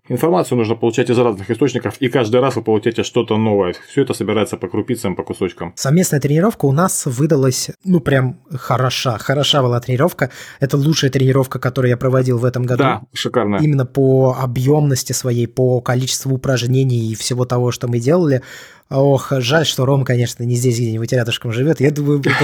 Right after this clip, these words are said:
Speaker 2: каждый раз тренировались вместе. Но, в общем, это тоже был достаточно запоминающийся опыт, и мы рассказали об этой тренировке, как она была построена, почему мы её так построили.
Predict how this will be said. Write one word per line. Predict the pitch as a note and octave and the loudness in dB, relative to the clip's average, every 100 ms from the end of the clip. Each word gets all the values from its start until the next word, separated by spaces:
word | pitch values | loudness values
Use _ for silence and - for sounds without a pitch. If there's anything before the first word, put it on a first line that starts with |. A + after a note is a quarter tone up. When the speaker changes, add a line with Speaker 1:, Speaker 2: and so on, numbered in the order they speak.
| D3 | 0
Speaker 2:
каждый | D#3+ A#2 C3+ | -2 -2 -2
раз | B2+ C#3+ | -2 -4
тренировались | - B2+ B2+ C3 C3 B2 - | -2 -4 -4 -4 -4 -4 -2
вместе. | C3 - C3+ - | -4 -4 -12 -4
Но, | C#3 D3+ F3 | 2 4 4
в | C3+ C3+ C3 | 2 -2 -4
общем, | C3 - B2+ | -2 -2 -2
это | C#3 - C3 | -2 -2 -2
тоже | D3+ C#3+ C3 | 0 0 2
был | B2+ | 0
достаточно | C3 B2 C#3 - B2+ | 0 0 -2 -2 -2
запоминающийся | B2+ C3+ C#3 D3 B2+ - C#3+ | 0 2 2 2 0 0 0
опыт, | F#3+ F3+ - - | 0 -2 -4 -2
и | C#3 C#3 C3 B2+ | 2 4 4 4
мы | C#3+ | 2
рассказали | C3 C#3+ C3+ B2 | 0 0 2 2
об | A#2 | 0
этой | A#2+ A#2+ | -2 -2
тренировке, | A#2+ A#2+ D3+ - B2+ | -2 0 0 -2 -4
как | B2+ B2+ | -4 -2
она | B2 | -2
была | B2 A#2+ | 0 0
построена, | B2 A#2+ C#3+ D3+ B2+ | 0 0 2 2 0
почему | B2+ - D#3 D3 | 0 2 2 4
мы | B2+ | 2
её | B2 | 2
так | B2 - | -2 -4
построили. | B2 - D#3+ E3+ | -4 0 2 2